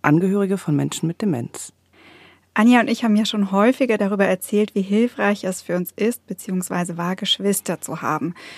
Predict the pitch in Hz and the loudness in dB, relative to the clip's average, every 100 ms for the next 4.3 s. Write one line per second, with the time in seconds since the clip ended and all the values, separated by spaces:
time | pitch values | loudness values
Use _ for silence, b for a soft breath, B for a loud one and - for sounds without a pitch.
0 | B B B - 196 196 - 196 180 180 | B B B 2 2 2 0 -2 2 4
1 | 202 - 196 208 185 208 208 202 185 175 | 4 2 2 2 2 4 4 2 2 2
2 | 175 180 185 - 214 226 226 202 - - | 0 -8 -10 -2 4 4 4 0 -4 -2
3 | 180 202 214 202 208 196 190 190 185 185 | -2 0 0 0 0 0 0 0 0 0
4 | 185 190 214 | 0 0 -2